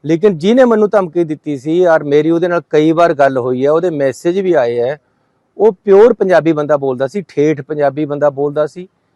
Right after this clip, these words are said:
ਤੇ ਜਿਹੜੇ ਉਹਨੇ ਮੈਸੇਜ ਮੈਨੂੰ ਕੀਤੇ ਉਹ ਵੀ ਠੇਠ ਪੰਜਾਬੀ ਦੇ ਵਿੱਚ ਸੀ। ਉਹਨੇ ਮੈਨੂੰ ਇਹ ਵੀ ਕਿਹਾ ਸੀ, "ਮੈਂ ਬਾਈ ਦੇ ਨਾਲ ਗੱਲ ਕਰਾ ਦਿੰਦਾ।" ਬਾਈ ਸ਼ਬਦ ਹੈ ਜਿਹੜਾ ਸਾਡੇ ਪੰਜਾਬੀ ਹੀ ਵਰਤਦੇ ਆ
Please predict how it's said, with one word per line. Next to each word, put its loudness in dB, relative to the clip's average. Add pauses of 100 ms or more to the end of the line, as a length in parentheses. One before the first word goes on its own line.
(220)
ਤੇ 2
ਜਿਹੜੇ 4
ਉਹਨੇ 2
ਮੈਸੇਜ 0
ਮੈਨੂੰ -4
ਕੀਤੇ -6
ਉਹ -2
ਵੀ -6
ਠੇਠ -4
ਪੰਜਾਬੀ -4
ਦੇ -2
ਵਿੱਚ -6
ਸੀ। -18 (640)
ਉਹਨੇ 2
ਮੈਨੂੰ 2
ਇਹ 6
ਵੀ 0
ਕਿਹਾ 4
ਸੀ, -2
"ਮੈਂ 0
ਬਾਈ 4
ਦੇ -2
ਨਾਲ -2
ਗੱਲ 2
ਕਰਾ -2
ਦਿੰਦਾ।" -6
ਬਾਈ 0
ਸ਼ਬਦ -2
ਹੈ 0
ਜਿਹੜਾ -2
ਸਾਡੇ -4
ਪੰਜਾਬੀ -4
ਹੀ 0
ਵਰਤਦੇ -4
ਆ -8